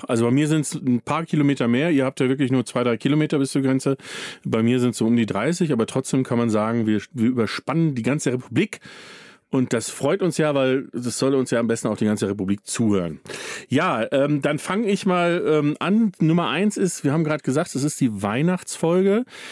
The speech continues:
Das ist ja immer, es gibt hier in Bayern, gibt's einen Begriff, äh, der heißt, es ist die Storde Zeit. Also die stille Zeit, ähm, in diese Zeit vor Weihnachten, die drei, vier Wochen, äh, die Adventszeit, weil man da,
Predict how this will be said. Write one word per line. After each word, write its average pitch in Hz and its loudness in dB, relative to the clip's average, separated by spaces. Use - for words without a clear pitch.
Das 113 -2
ist - -2
ja 151 2
immer, 143 2
es - -4
gibt - -4
hier 156 4
in 131 2
Bayern, 143 0
gibt's 139 -2
einen 123 2
Begriff, 120 -2
äh, 131 2
der 117 0
heißt, 135 -2
es 117 -2
ist - -4
die 123 0
Storde 135 0
Zeit. - -6
Also 107 2
die 104 -2
stille 160 0
Zeit, 147 -4
ähm, 120 2
in 123 0
diese 120 0
Zeit 135 -4
vor 139 0
Weihnachten, 147 -2
die 120 2
drei, 117 0
vier 127 0
Wochen, 151 0
äh, 120 0
die 113 2
Adventszeit, 147 -2
weil 113 2
man 110 2
da, 110 0